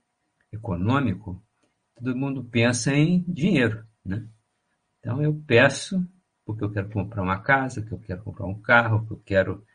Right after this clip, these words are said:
né, fazer uma viagem. Então, é, esse, esse pedido, mas nem sempre é isso que a gente vai precisar, é, ser atendido.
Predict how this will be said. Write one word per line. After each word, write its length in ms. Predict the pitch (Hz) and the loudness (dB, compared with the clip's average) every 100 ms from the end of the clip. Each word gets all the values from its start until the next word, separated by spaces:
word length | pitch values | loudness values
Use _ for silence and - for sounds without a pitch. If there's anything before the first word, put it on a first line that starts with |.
| _ _ _ | _ _ _
né, 160 | - 101 107 | -4 -4 -4
fazer 220 | 90 95 | -4 0
uma 120 | 95 | 0
viagem. 760 | 92 98 120 127 113 113 - - _ _ _ _ _ _ _ _ - | 2 6 8 6 2 -4 -4 -12 _ _ _ _ _ _ _ _ -8
Então, 640 | 107 - 107 110 120 117 120 | -6 -2 2 2 0 -4 -4
é, 480 | 101 92 90 85 90 _ _ _ _ _ _ _ - - _ | -2 0 0 -2 -6 _ _ _ _ _ _ _ -20 -20 _
esse, 480 | 127 139 - 107 - 120 | 2 4 4 0 0 2
esse 320 | 135 - 107 - | 2 0 -6 0
pedido, 560 | 139 107 113 160 123 | 0 2 2 2 4
mas 200 | 107 117 | 2 4
nem 180 | 170 208 | 4 4
sempre 420 | - 170 175 175 | 2 2 2 4
é 80 | 165 | 6
isso 400 | 147 180 - - | 8 6 -2 -8
que 100 | - | -4
a 60 | 180 | -2
gente 280 | 190 196 208 | -2 -4 4
vai 420 | 151 151 175 - _ _ _ _ _ | 8 8 8 -4 _ _ _ _ _
precisar, 800 | 165 196 220 - 123 120 113 - _ _ _ _ _ _ _ _ _ | -2 0 0 2 4 4 2 -14 _ _ _ _ _ _ _ _ _
é, 280 | - 101 95 | -2 -2 -2
ser 240 | 90 - 123 | -4 0 0
atendido. 600 | 117 120 107 104 98 | 2 2 2 2 -2